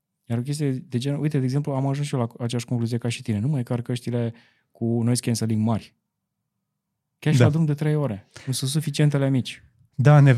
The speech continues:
Speaker 2: ne plac chestiile cât mai portabile, cât mai miniaturizate, însă niște ochelari de genul ăsta când stai pe fotoliu, dacă îți oferă o experiență imersivă și nu te doare capul, s-ar putea să fie interesante. Eu nu le trolez, abia aștept să-i văd ce o să facă.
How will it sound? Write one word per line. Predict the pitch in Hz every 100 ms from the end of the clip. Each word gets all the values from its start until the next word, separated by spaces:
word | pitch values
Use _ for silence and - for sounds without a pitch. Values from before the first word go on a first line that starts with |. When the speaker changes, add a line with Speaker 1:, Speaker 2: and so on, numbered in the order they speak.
| 170
Speaker 2:
ne | 135
plac | 151 147 151 - 151
chestiile | - 143 139 131
cât | 143
mai | 135
portabile, | 120 120 - 131 131
cât | 127 120
mai | 131 120 120 117
miniaturizate, | 117 117 117 123 113 113 147 143 147
însă | 151 151 - 117 117
niște | 120 120
ochelari | 113 117 110
de |
genul | 101 113
ăsta | 113
când | 110 101
stai | 120
pe | 110
fotoliu, | - 104 123 110
dacă | 104 113 139
îți | 151
oferă | 135 139
o |
experiență | 120 - 110 117 110 -
imersivă | 104 101 92 - 117 107 107
și | 98
nu | 104
te | 110
doare | 101 95
capul, | - 120 120
s-ar | 110 110
putea | 110
să | 92
fie | - 104
interesante. | 95 104 98 - 92 87 131
Eu | 131
nu | 147
le | 151
trolez, | - 110 123 117
abia | 123 113
aștept | 123 - -
să-i | 110 95
văd | 113 107
ce | -
o |
să | 131
facă. | - 101 95 135